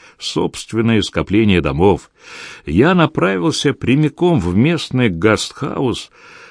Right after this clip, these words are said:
от души угостил своего компаньона, попросил подождать, пока я уточню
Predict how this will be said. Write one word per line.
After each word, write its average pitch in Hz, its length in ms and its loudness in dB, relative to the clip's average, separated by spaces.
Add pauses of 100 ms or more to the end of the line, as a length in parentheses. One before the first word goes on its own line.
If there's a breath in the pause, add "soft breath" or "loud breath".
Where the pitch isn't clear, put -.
(120)
от 69 260 -8
души 127 480 -2
угостил 92 640 -2
своего 110 520 -2
компаньона, 117 880 0
попросил 185 580 -2
подождать, 110 800 -2
пока 95 320 -4
я 101 240 2
уточню 104 720 -4